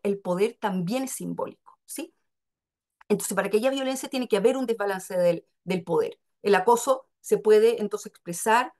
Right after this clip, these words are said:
contra una o más personas que involucra este uso inapropiado de las relaciones de poder, ¿sí? Em, y, y en ese sentido también yo les ponía el ejemplo del,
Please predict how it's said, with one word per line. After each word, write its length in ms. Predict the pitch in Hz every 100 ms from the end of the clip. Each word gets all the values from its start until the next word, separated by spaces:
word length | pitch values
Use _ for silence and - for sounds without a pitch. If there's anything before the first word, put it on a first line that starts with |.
| _
contra 380 | - 202 196 185
una 260 | 262 269 254
o 20 |
más 140 | 240 240
personas 340 | 226 269 262
que 60 | 226
involucra 340 | 196 208 214
este 200 | 214 208
uso 280 | 208 - 220
inapropiado 760 | 214 202 180 180 - 240 233 240
de 120 | 233
las 100 | 226
relaciones 400 | 214 202 - 185
de 60 | 175
poder, 260 | - - _ _ _
¿sí? 260 | - 254 - _ _
Em, 500 | - 190 190 185 170 160 _ _ _ _ _ _ _
y, 220 | 208 208 -
y 400 | 233 214 214 - _ _ _ -
en 120 | 220
ese 160 | 226 -
sentido 420 | 226 208 233 226
también 300 | 208 214 226
yo 80 | 226
les 100 | 208
ponía 220 | 208 202
el 80 | 202
ejemplo 340 | - 208 208
del, 260 | 190 170